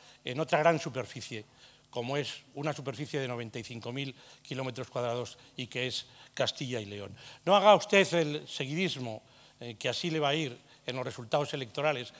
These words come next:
como se pone de manifiesto, que se-, que así le está yendo en la valoración ciudadana de su trabajo, que en definitiva les va a arrastrar al más absoluto de los ridículos después de ser la fuerza emergente y la fuerza danista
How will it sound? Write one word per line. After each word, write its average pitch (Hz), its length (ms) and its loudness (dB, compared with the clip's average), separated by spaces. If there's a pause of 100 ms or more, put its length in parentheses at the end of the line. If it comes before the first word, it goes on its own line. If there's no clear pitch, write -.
(240)
como 127 180 -8
se 139 100 -6
pone 151 200 0
de 147 40 0
manifiesto, 131 560 -4 (280)
que 143 120 -2
se-, 185 340 2
que 151 100 0
así 180 180 -2
le 180 80 2
está 170 180 2
yendo 170 360 2 (260)
en 131 100 -2
la 135 100 2
valoración 127 540 -2 (280)
ciudadana 139 680 2 (240)
de 123 140 -4
su 175 140 -4
trabajo, 123 520 0 (320)
que 147 360 0
en 139 80 -4
definitiva 143 600 0 (260)
les 120 200 -6
va 156 120 8
a 165 40 10
arrastrar 147 640 -2 (240)
al 123 280 2
más 175 280 2
absoluto 160 640 0 (280)
de 131 120 -2
los 120 140 -2
ridículos 160 600 -2 (320)
después 147 380 -2
de 156 100 0
ser 160 260 0 (340)
la 113 160 -2
fuerza 170 340 0
emergente 156 520 0
y 143 40 -4
la 131 100 0
fuerza 147 340 0
danista 139 520 -2